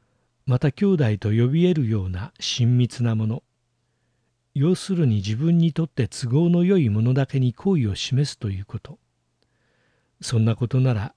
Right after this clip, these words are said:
異邦人や徴税人、つまり神不在の人間でもできることだと言われるのです。神が心の中に生きておられるのなら、人間が先走りして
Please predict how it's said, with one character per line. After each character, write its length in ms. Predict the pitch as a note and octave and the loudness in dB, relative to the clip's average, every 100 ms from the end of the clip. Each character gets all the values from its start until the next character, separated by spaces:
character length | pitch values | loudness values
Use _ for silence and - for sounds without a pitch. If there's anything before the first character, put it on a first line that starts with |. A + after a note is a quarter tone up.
| - | -6
異 120 | A#2+ | -4
邦 240 | C3 C3+ | 2 2
人 240 | A#2 G#2+ F#2+ | 2 0 -2
や 160 | F#2+ | -4
徴 240 | - A#2 A#2 | -4 -2 -2
税 220 | A#2 A#2+ | 0 2
人、 260 | A#2 A#2 C#3 _ _ _ _ _ _ _ - | 2 -2 -6 _ _ _ _ _ _ _ -12
つ 160 | - | -2
ま 120 | E3+ | 0
り 180 | A#2 A2 - _ | 0 -4 -14 _
神 300 | - G3+ F3+ | -4 0 0
不 140 | A2+ | 0
在 260 | A#2+ D3+ D#3 | -2 0 2
の 120 | D3+ | 2
人 280 | C#3 C3 D#3+ | 2 2 2
間 240 | E3+ E3 | 0 0
で 100 | D#3+ | 0
も 140 | E3 G#2 | -2 -2
で 160 | G#2 | -4
き 140 | F#2+ E3 | -4 -4
る 100 | E3 | -4
こ 160 | - | -6
と 100 | A2 | -8
だ 180 | G#2+ - _ _ _ _ | -10 -14 _ _ _ _
と 200 | F3+ - _ | -6 -6 _
言 100 | B2 | -2
わ 140 | A2+ | 0
れ 100 | A2 | 0
る 100 | A2 | 0
の 140 | G2+ F#2 | -2 -6
で 120 | G#2+ | -12
す。 240 | - - _ _ _ _ _ _ _ _ _ _ _ _ _ _ _ - | -16 -20 _ _ _ _ _ _ _ _ _ _ _ _ _ _ _ -2
神 220 | C3 A#2 | 2 2
が 160 | G#2 C3 | 0 -6
心 360 | - - C3+ C3 | -8 0 2 4
の 140 | B2+ | 4
中 260 | C3+ C#3 A2 | 2 0 0
に 180 | A2 - | -2 -4
生 80 | E3 | -6
き 100 | - | -4
て 160 | - B2 | -4 -2
お 140 | A#2 | 0
ら 140 | A#2+ | 2
れ 120 | C#3+ D#3+ | 2 2
る 120 | C#3 | 2
の 160 | G2+ | 0
な 160 | G2+ G#2+ | -2 -4
ら、 180 | F#2+ A2 _ _ _ _ | -8 -14 _ _ _ _
人 240 | A#2+ A2+ A2+ | 0 4 4
間 280 | A2+ A2+ A#2 | 4 4 2
が 140 | - - | -2 -8
先 300 | - G#2+ C#3 | -8 -2 0
走 320 | C#3+ - A#2 | 0 -2 -4
り 60 | |
し 160 | G#2+ - | -6 -6
て 200 | A#2+ - | -12 -14